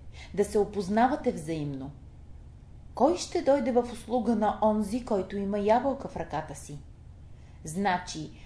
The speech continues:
всички хора трябва взаимно да си помагат.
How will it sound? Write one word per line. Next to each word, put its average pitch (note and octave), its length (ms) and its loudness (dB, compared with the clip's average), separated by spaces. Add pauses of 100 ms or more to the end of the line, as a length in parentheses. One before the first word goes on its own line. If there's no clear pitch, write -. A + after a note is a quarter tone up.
всички B3 420 -2
хора C#4+ 380 2
трябва B3+ 360 6
взаимно G3+ 540 4
да F#3+ 120 -2
си - 200 -12
помагат. C#3+ 600 -6